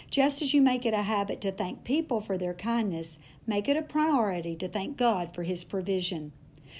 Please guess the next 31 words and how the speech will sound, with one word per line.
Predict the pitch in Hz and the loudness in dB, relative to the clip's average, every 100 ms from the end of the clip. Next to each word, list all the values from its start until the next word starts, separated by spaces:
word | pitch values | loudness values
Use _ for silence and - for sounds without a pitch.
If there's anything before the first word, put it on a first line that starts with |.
| - - | -8 2
Remember, | 240 254 302 254 175 - | 6 8 6 4 -2 -8
he | - 262 254 | -4 0 2
answers | 233 233 214 - | 2 0 -4 -4
prayers | - 220 220 254 294 - - - | -2 0 2 2 -2 -6 -12 -6
morning, | 190 190 214 240 277 - | -2 0 2 2 0 -2
noon, | 214 208 226 | -2 0 0
and | - 254 | 0 0
night. | 247 202 170 - - - - - - | 0 0 -4 -8 -18 -20 -20 -14 -6
And | 196 | -2
I | 202 | 0
can | 233 262 262 | 2 2 2
tell | 269 262 | 2 2
you, | 285 240 175 165 - | 2 0 -2 -6 -6
I'm | 196 | -6
eternally | 190 185 - - 226 247 262 277 277 | -4 -8 -10 -4 -2 0 0 0 -2
thankful | 269 202 151 180 165 | -2 -4 -6 -10 -8
for | - | -6
the | 196 | -4
love | 196 202 180 156 | -2 -2 -4 -6
of | - 165 | -8 -6
my | 175 | -6
Heavenly | 170 180 180 175 175 | -4 -4 -6 -6 -6
Father. | 185 180 175 156 175 - - - - | -6 -6 -6 -8 -12 -20 -20 -18 -16
So | - - 370 | -4 2 4
how | 311 370 | 4 4
are | 403 | 4
you | 311 311 | 4 4
going | 320 233 208 | 2 0 -2
to | 202 | -2
encourage | 180 180 185 180 175 170 196 | -4 -6 -6 -4 -4 -4 -4
or | 175 | -4